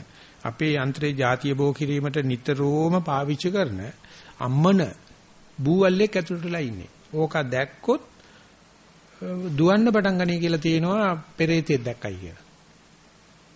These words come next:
ඇතුළේ ඉන්නේ අමුම, අමුම භූතයෙක්, අමුම පෙරේතෙක්, අමුම ගහලෙක්, අමුම වසලෙක් ඇතුළට වෙලා ඉන්නේ. මේක තමයි අපි වසන් කරගෙන මේ සදාචාරකින් මූණ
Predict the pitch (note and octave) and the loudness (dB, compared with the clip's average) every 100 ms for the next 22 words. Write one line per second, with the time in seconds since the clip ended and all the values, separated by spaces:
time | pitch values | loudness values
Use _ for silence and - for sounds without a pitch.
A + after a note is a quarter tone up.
0 | - C#3 G#3+ G3+ F#3+ G3 F3+ D#3+ G3+ A3 | -6 -2 2 4 4 2 0 0 2 2
1 | A#3+ A3 D#3 E3+ G#3+ A#3+ G#3 F#3 C#3 B2+ | 2 0 -2 2 4 4 4 2 2 -4
2 | B2+ D3 F#3+ A3 B3 G3+ D3 C3+ A#2+ A#2+ | -4 -2 0 2 2 2 2 2 0 -6
3 | C#3+ F3 G3+ F3+ B2+ E3 C3+ A#2+ - D3 | -4 -2 0 0 0 0 0 -4 -6 -2
4 | F3+ G3 D3 C3 F#3+ G#3+ G#3 F#3 E3+ C#3+ | 0 0 0 0 2 0 0 -2 -2 -4
5 | D3+ D#3+ G#2+ D#2+ - - - - - - | -4 -4 -6 -10 -18 -20 -20 -20 -8 0
6 | D3 E3+ A3+ A#3+ G#3 G3+ G#3+ G3 G#3 F3 | 4 6 4 2 2 2 0 0 0 0
7 | D#3 E3+ E3 D#3 D3+ E3+ G#3+ G3 E3+ D#3+ | 0 -2 -2 -2 -2 -2 0 0 -2 -2
8 | D#3+ D3+ D3 D3 C3+ E3+ B3+ G#4 - - | -2 0 -2 -2 -2 -4 -6 -8 -20 -20
9 | - - F3 D#3 E3 D#3 | -20 -12 -4 -2 0 0